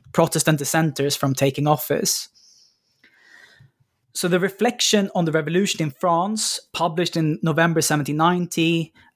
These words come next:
um, became Burke's most famous con-, condemnation of the French Revolution. And it's, it's probably today his most famous book, his most famous text,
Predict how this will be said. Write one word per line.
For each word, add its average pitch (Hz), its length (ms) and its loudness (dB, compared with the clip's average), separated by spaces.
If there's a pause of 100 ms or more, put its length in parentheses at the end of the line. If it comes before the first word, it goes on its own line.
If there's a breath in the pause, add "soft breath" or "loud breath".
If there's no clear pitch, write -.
um, 196 1080 -2 (300)
became 175 420 -2
Burke's 175 340 -2
most 175 500 0
famous 180 500 0
con-, - 300 -2
condemnation 160 720 0
of 139 80 0
the 139 60 -2
French 143 340 -2
Revolution. 143 720 0 (440 loud breath)
And 156 320 0
it's, 170 200 -2
it's - 180 -2
probably 165 300 2
today 160 340 -2
his 143 200 -6
most 151 300 0
famous 160 400 -2
book, 165 400 2
his 143 160 -4
most 147 220 0
famous 151 340 0
text, - 640 0